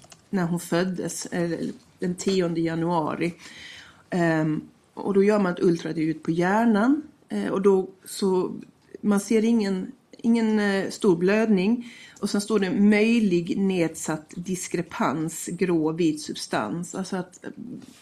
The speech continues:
det, som jag läser det så ser det ut som att det, det är svårt att särskilja, att det går lite grann in i varandra, den grå och den vita substansen.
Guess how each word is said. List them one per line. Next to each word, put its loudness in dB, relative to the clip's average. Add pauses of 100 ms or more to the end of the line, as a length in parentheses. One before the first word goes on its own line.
(380)
det, -2 (400)
som 2
jag 4
läser 2
det -2
så -8
ser -4
det 0
ut -2
som -6
att -6
det, -4
det 2
är 4
svårt -2
att -8
särskilja, -2 (580)
att -18
det -2
går 2
lite 0
grann -2
in 0
i -4
varandra, -6 (140)
den -2
grå 0
och -2
den -4
vita -2
substansen. -8